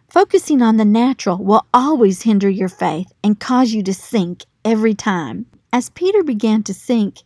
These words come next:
he cried out to Jesus to save him. Verse thirty-one reads,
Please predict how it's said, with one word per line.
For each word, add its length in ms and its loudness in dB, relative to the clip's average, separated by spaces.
he 160 -4
cried 340 -2
out 200 -2
to 100 -8
Jesus 500 -4
to 120 -10
save 400 -2
him. 280 -8
Verse 220 -2
thirty-one 640 2
reads, 440 -2